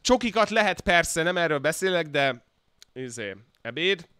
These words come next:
Tizenöt órától, ö, m-, mosás. Hát... Túra vége nyújtás. Ö, én azért leszoktam rögtön nyújtani. Mosás,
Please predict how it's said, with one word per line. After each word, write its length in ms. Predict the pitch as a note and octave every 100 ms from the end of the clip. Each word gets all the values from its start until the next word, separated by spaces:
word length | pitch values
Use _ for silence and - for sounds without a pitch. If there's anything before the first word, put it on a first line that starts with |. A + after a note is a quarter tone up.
| _ _ _ _ _ _ _ _ _ _ _ _ _ _
Tizenöt 460 | F#3+ F3 E3 D#3+
órától, 680 | D#3+ D3+ C#3 C#3 C#3+ B2+ A#2+
ö, 460 | C3 B2+ B2 A#2+ A#2 G#2+
m-, 160 | C#3+ C#3 _ _ _ _ _ _ _ _ _
mosás. 1000 | C#3+ D3 F#3+ F3+ F3 D#3+ D3 C3+ - - - _ _ _ _ _ _ _ _ _ _ _ _ _ _ _ _ _ _
Hát... 720 | C3 E3 G#3+ G3+ F#3 - - - _ _ _ _ _ _ _ _ _ _ _ _ _ _ _ _
Túra 240 | - F3 E3
vége 240 | D3+ C#3
nyújtás. 600 | C#3 C3 B2 A#2+ A2+ - - -
Ö, 240 | D#3 E3+
én 140 | E3+
azért 220 | E3 D3+ D3
leszoktam 360 | C#3+ D3+ C#3+
rögtön 260 | C3 - C3
nyújtani. 400 | B2 A#2+ A2 A2+ _ _ _ - _
Mosás, 840 | - G3+ A3 A3+ G#3 G3+ F#3 -